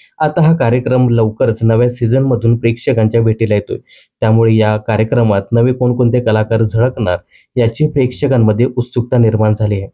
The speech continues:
यापैकी तीन कलाकारांची नावं ऑडिशन दरम्यानच समोर आली. तर झी मराठीने जे ऑडिशन प्रोमो शेअर केले, त्या ऑडिशन प्रोमोमध्ये कुशल बद्रिगे, श्रेया बुगडे आणि भरत गणेशपुरे अशा कलाकारांची पुन्हा एकदा या कार्यक्रमात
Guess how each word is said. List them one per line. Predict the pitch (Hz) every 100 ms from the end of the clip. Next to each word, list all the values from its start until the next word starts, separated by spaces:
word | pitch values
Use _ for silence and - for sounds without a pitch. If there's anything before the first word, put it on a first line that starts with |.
| _ _ _
यापैकी | 151 147 151 151
तीन | 139 147 143
कलाकारांची | 120 113 120 117 113 127
नावं | 110 107 107 -
ऑडिशन | 120 117 117 123
दरम्यानच | 113 110 120 120 92 -
समोर | 117 110 104
आली. | 101 101 - _ _
तर | 214
झी | 208 135 175
मराठीने | 180 151 160 165 156
जे | 139
ऑडिशन | 170 127 123 127 143 123
प्रोमो | 123 131
शेअर | 131 - 117 113
केले, | 117 95
त्या | - 117
ऑडिशन | 117 120 120 131 120
प्रोमोमध्ये | 117 117 139 113 95 90 _ _
कुशल | - 165 185
बद्रिगे, | 180 151 131 143 139 143
श्रेया | 131 117 113 123
बुगडे | 117 113 113 104 -
आणि | 131
भरत | 151 143 170 175
गणेशपुरे | 165 139 131 - 123 98 - _ _ _
अशा | 123 117 127
कलाकारांची | 120 117 131 127 120 120 123
पुन्हा | 120 113 113
एकदा | 113 117
या | 117
कार्यक्रमात | 110 107 117 123 127